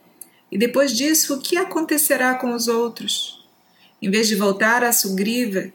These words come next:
e dizer a ele que todo o meu esforço foi em vão, é melhor que eu fique aqui e passe o resto dos meus dias na floresta e no litoral de Lanka." Mas por que seguir vivendo? Não seria melhor dar cabo à minha vida?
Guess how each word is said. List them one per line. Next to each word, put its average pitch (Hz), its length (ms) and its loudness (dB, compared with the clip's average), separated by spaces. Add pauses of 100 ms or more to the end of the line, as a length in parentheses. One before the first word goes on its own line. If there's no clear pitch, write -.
e 202 60 -4
dizer 220 380 2
a 269 120 4
ele 220 380 2
que - 120 -4
todo 262 320 0
o 277 60 2
meu 247 160 4
esforço 240 800 0
foi 247 160 0
em 233 160 2
vão, 202 440 -2 (140)
é - 100 -6
melhor 233 380 0
que 254 80 -2
eu 240 80 2
fique 247 260 -2
aqui 220 320 -4
e 247 60 -4
passe 240 320 0
o 214 60 0
resto 240 420 -2
dos 240 240 -2
meus 208 200 2
dias 202 260 -2
na 202 120 0
floresta 196 680 0
e 247 40 -2
no 269 120 -4
litoral 254 520 0
de 196 140 -2
Lanka." 180 480 -4 (1120)
Mas 381 180 0
por - 280 -2
que 320 160 4
seguir 269 380 0
vivendo? 240 560 0
Não 202 160 0
seria 240 300 2
melhor 226 320 0
dar 214 280 -2
cabo 240 320 2
à 208 80 0
minha 202 260 2
vida? 202 460 -4